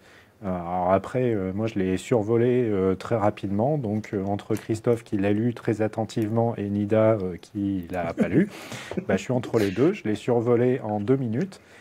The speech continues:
mais, euh, j'ai, j'ai retrouvé plein de trucs que, euh, que je notais dans mes, dans mes fo-, enfin, dans mes formations DevOps, dans mes introductions, euh, au monde du DevOps,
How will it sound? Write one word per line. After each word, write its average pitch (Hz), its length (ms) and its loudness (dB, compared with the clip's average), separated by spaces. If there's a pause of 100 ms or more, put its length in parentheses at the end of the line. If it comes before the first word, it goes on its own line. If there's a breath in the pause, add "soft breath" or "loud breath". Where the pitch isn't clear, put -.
(220 loud breath)
mais, 120 340 4
euh, 98 540 2
j'ai, 95 560 -4
j'ai 95 180 -4
retrouvé 131 480 2
plein 139 220 -2
de 135 80 -6
trucs 143 320 -6 (160)
que, 107 60 -4
euh, 98 800 0
que 113 140 -2
je 107 100 -4
notais 117 340 2
dans 110 180 0
mes, 95 840 -4
dans 101 180 -2
mes 95 160 -2
fo-, 98 400 -2
enfin, - 540 -18
dans 92 100 -8
mes 92 140 -6
formations 101 540 -2
DevOps, 101 360 -4 (520 loud breath)
dans 104 120 0
mes 101 240 -2
introductions, 127 1040 0
euh, 95 300 4
au 95 240 -2
monde 120 220 0
du 107 160 -4
DevOps, 107 500 0